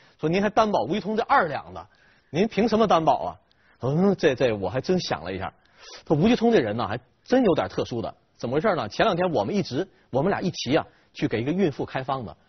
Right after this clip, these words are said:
我就开了少少的一点儿当归，结果吴鞠通就把我批评了一通，说什么？说当归这个药啊，气燥，说这么燥的这个药，妇女产后呢，阴血大亏，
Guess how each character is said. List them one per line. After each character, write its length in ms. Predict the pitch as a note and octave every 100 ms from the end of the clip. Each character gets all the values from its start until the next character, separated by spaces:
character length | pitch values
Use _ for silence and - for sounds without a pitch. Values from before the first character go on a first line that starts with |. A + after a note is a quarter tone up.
| _ _ _ -
我 140 | D#3
就 100 | A#3
开 200 | - A#3+
了 100 | G#3+
少 400 | - - D#3 A3+
少 220 | - F#2+
的 100 | G2+
一 120 | F#3
点 160 | C3+ F#2
儿 60 | F#2
当 200 | - E3+
归， 220 | F#3 F#3+ - _ _ _ _ _ _ _ -
结 140 | G#3
果 80 | G3+
吴 240 | D3+ G3+
鞠 140 | G#3+ A#3
通 180 | G#3+
就 80 | G#3+
把 220 | D#3+ -
我 120 | F3+ C3
批 240 | - C4
评 140 | G3 D3+
了 60 |
一 80 | C3+
通， 180 | A#2+ G2+ _ _
说 180 | - E3
什 80 | A#2+
么？ 140 | B2 - _
说 100 | - -
当 220 | G3 G3
归 140 | G3
这 80 | F3+
个 60 | C3
药 220 | C#3 C#3
啊， 140 | D#2 -
气 320 | - - A3 D3
燥， 200 | - - - _ _ _ _ _ _ _
说 100 | F3+
这 120 | -
么 100 | A3 F#3+
燥 300 | - A3+ D3
的 140 | C#3
这 140 | C#3
个 80 | C3+
药， 260 | D3 D3+ - _ _ _
妇 200 | - A3+
女 120 | D#3
产 260 | G3+ - G2+
后 220 | G3 D3
呢， 140 | F#2+ -
阴 240 | F3 G#3+ G#3
血 180 | G#2+ -
大 160 | C3+
亏， 160 | A2+